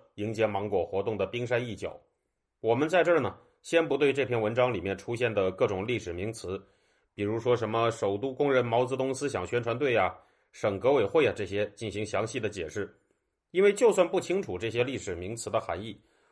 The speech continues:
我们依然能够从这些文字里感受到那个时候那种疯狂而又荒诞的气氛。值得注意的是吧，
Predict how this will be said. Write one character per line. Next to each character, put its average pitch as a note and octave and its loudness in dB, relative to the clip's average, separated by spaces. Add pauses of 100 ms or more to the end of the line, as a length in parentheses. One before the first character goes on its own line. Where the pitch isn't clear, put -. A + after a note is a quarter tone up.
我 A2 -2
们 B2 0
依 D#3 -2
然 D#3 6
能 B2+ -2
够 C3 0
从 A2 -6
这 C3+ -2
些 A#2+ 0
文 G#2+ -2
字 D#3 -2
里 E2+ -8 (280)
感 G#2+ 2
受 C3+ 4
到 A#2+ 6
那 A#2 -2
个 G#2 0
时 F#2 -8
候 F#2+ -2 (160)
那 A2 -4
种 F2 -4
疯 C3 -2
狂 G#2+ 0
而 G2+ 0
又 G#2 0
荒 C3+ 0
诞 B2+ 2
的 F2 -4
气 F#2 -8
氛。 E2 -10 (540)
值 G3 2
得 A#3 8
注 B3 2
意 F#3 4
的 B2 4
是 G#2+ -2
吧， F#2 2